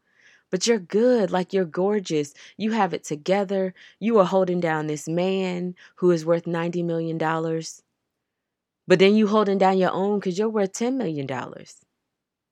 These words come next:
Net worth. Go look it up. Research it. Yeah. That's what should have happened. But a lot of people are intimidated by strength. And like I said, that's the biggest thing. Like, they feel like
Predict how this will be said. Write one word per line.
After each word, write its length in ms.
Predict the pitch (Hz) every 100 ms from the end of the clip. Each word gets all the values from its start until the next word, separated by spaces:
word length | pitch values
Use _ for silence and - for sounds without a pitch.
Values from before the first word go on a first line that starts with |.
| _ _ _ -
Net 260 | 190 -
worth. 300 | 226 214 151
Go 140 | 175 202
look 200 | 226 226
it 80 |
up. 220 | 214 160 -
Research 440 | 196 269 165 139 -
it. 140 | - _ _ _ _
Yeah. 340 | - 320 330 139 _ _ _ _ _ _ _ _ -
That's 240 | 226 349
what 140 | 240 185
should 240 | 196 254
have 140 | 330
happened. 580 | 233 165 160 165 160 175 _ _ _ _ -
But 480 | 143 202 202 170 - _ _ -
a 80 | 190
lot 280 | 190 196 233
of 140 | 226
people 300 | 226 196 180
are 100 | 170
intimidated 760 | 165 165 196 214 196 143 143 -
by 140 | 151
strength. 380 | 156 180 214 185
And 120 | 147
like 140 | 160 165
I 40 |
said, 200 | 175 185
that's 120 | 175
the 80 | 170
biggest 400 | 151 175 196 185
thing. 320 | 233 277 156
Like, 280 | 143 156 151
they 420 | 170 175 190 180 - _ _
feel 400 | - 208 208 190
like 320 | 175 175